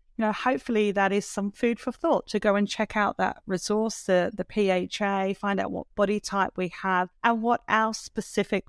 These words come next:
body needs and will respond best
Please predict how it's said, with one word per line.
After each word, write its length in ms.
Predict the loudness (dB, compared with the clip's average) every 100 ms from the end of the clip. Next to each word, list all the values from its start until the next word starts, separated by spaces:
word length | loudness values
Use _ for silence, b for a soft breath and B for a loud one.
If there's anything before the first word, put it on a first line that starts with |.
| _
body 380 | 0 2 0 -2
needs 640 | -2 -2 0 -2 -4 -8 -4
and 260 | 0 2 2
will 220 | 0 0
respond 880 | 0 -4 -6 -4 0 2 0 -4 -8 -4
best 460 | -4 -4 -8 -8